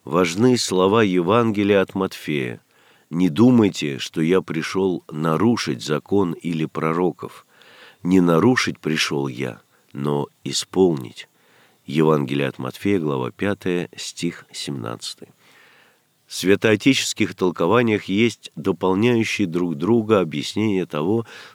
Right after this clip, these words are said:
как Господь исполнил ветхозаветный закон. Во-первых, Он исполнил все Его предписания. "Кто из вас обличит Меня в неправде?"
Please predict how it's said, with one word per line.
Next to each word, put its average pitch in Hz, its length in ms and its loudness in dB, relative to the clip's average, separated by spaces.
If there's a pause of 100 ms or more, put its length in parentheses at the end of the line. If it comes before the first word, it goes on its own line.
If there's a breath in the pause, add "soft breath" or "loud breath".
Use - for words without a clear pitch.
как 131 240 4
Господь 101 640 2
исполнил 104 960 0
ветхозаветный 80 1000 -2
закон. 64 560 -8 (960 soft breath)
Во-первых, 104 720 0 (460 soft breath)
Он 101 320 4
исполнил 110 760 4 (240 soft breath)
все 131 400 2
Его 107 280 4
предписания. 71 1000 -6 (480 soft breath)
"Кто 98 320 2
из 80 200 0
вас 85 440 0
обличит 80 640 -2
Меня 80 300 -4
в 73 60 -8
неправде?" 82 720 -6